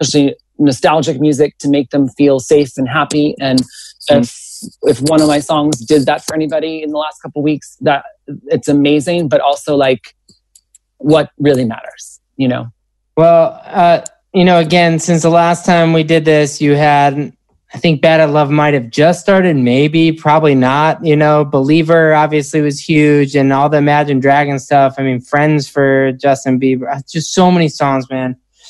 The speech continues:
Speaker 2: It's nice to see how prolific you are. And, but like you said, I think it's always, it's, it's most exciting to see, um,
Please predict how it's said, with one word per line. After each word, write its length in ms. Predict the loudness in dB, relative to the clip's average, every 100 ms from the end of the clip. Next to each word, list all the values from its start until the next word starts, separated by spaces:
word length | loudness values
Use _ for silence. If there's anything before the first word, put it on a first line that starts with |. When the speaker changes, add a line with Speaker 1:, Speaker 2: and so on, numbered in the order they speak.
| -20 _
Speaker 2:
It's 180 | -2 0
nice 240 | 2 0 0
to 100 | -2
see 120 | 2
how 120 | 2
prolific 540 | 2 2 2 0 -2
you 100 | 2 4
are. 220 | 4 2
And, 300 | 2 -2 0
but 280 | 2 2 -2
like 320 | -2 0 0
you 80 | -2
said, 260 | 0 2 2
I 80 | 0
think 360 | 0 -2 -4 _ _ _
it's 160 | -2 2
always, 480 | 4 4 2 0 -2
it's, 260 | -4 -4 -4
it's 320 | -4 -4 -6 -14
most 400 | -2 2 2 2
exciting 480 | -4 0 2 2 0
to 100 | -2
see, 640 | -2 0 2 2 0 -4 _ _ _ _ _ _ _
um, 720 | 0 2 2 2 0 0 -2